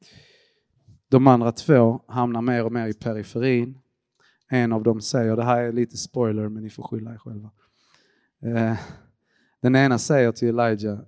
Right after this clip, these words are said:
när han har bott hos mig ett år, att "Nick svek mig", säger han. "Nick svek mig, han hade kunnat ta sig an mig. Jag trodde på honom och så vidare, men han svek mig." Ehm, och det är precis när Elijahs stora dröm har gått i uppfyllelse.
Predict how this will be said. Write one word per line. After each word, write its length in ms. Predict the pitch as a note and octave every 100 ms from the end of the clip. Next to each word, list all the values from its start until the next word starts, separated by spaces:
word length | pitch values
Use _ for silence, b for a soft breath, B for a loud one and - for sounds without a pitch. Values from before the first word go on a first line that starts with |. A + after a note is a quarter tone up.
| _ _ _ _ _ _ _ _ _ _
när 120 | A#2
han 120 | A2+
har 80 | G#2+
bott 240 | A#2 A2 A2+
hos 160 | -
mig 200 | B2 A2
ett 200 | G#2+ -
år, 280 | A2+ G#2+ - _ _ _ _
att 240 | A2+ - B2
"Nick 300 | B2 - -
svek 480 | - A#2 G2 G2+
mig", 240 | A#2 G2+ G2+
säger 260 | - C3+
han. 160 | A#2+ A#2+ _ _ _ _ _ _ _
"Nick 220 | B2 A#2+ -
svek 460 | - B2 G#2+ -
mig, 140 | A2 G#2+
han 120 | A2
hade 240 | A#2+ A#2+
kunnat 320 | - A2 G2+
ta 280 | - A2+ G#2
sig 240 | - A#2+ A2+
an 200 | G#2+ A2
mig. 280 | G#2 F#2+ - _ _
Jag 140 | A2 -
trodde 300 | B2 A#2+ G#2+
på 180 | -
honom 340 | G#2+ G#2 G2+ G#2
och 60 |
så 120 | G#2 A2
vidare, 400 | A2+ A2 A#2 A#2+ _ _ _
men 80 | A#2
han 100 | G#2+
svek 460 | - A#2+ G#2 G#2 -
mig." 280 | A#2+ G#2+ _ b b b b b _ -
Ehm, 480 | G#2+ G#2 G2+ G2+ -
och 100 | A#2
det 60 | A2+
är 20 |
precis 500 | A2+ - B2+ G2+ -
när 160 | A2
Elijahs 440 | A2 A#2 G#2+ G#2 G2
stora 640 | - - - B2 A#2+ G#2+
dröm 240 | A2+ G#2
har 100 | G#2+
gått 200 | G#2 G2+
i 60 | A2+
uppfyllelse. 720 | C3 - - F#2+ B2 -